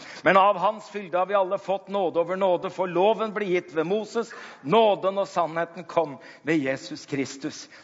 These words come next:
Du vet at noen sier at sannheten setter fri. Nei, det gjør den aldeles ikke. Sannheten kan være så utrolig ødeleggende. Det som setter fri,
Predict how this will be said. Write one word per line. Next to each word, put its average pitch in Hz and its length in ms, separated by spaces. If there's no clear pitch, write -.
Du 160 80
vet 180 160
at 180 100
noen 180 220
sier 170 180
at 170 140
sannheten 147 480
setter 175 320
fri. 151 180
Nei, 113 460
det 143 160
gjør 117 220
den 151 100
aldeles 175 640
ikke. 135 180
Sannheten 120 460
kan 156 160
være 147 140
så 160 100
utrolig 165 560
ødeleggende. 135 540
Det 143 160
som 135 140
setter 147 260
fri, 214 220